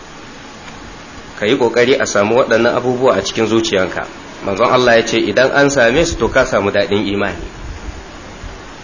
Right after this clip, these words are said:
Ashe, sharaɗi ne kafin kalmar shahada ta yi tasiri ga musulmi,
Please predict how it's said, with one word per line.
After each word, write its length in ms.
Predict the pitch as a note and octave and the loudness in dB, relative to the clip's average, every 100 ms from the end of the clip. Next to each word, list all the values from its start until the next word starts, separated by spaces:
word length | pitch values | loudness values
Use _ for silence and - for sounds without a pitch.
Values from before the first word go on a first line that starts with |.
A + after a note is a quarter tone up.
| - - - | -18 -18 -8
Ashe, 200 | F2+ F#2 | -2 0
sharaɗi 500 | A2+ E3 E3+ D#3 C#3+ | 4 6 6 4 2
ne 220 | C3 G2 - - - - | 2 0 -6 -16 -20 -6
kafin 520 | B2+ A#2+ A#2+ E3+ E3+ E3+ | 2 2 4 4 4 4
kalmar 320 | F#3+ G3 D#3+ | 4 4 2
shahada 580 | - B2 D3 D#3 C3 A#2+ | 2 2 4 4 2 0
ta 80 | B2 | 0
yi 80 | C3 | 0
tasiri 560 | D3+ D3+ D#3+ E3+ C#3+ | 2 0 2 2 2
ga 80 | A2 | 0
musulmi, 540 | G#2+ G2+ G2+ A2 B2 | -2 -2 -2 2 0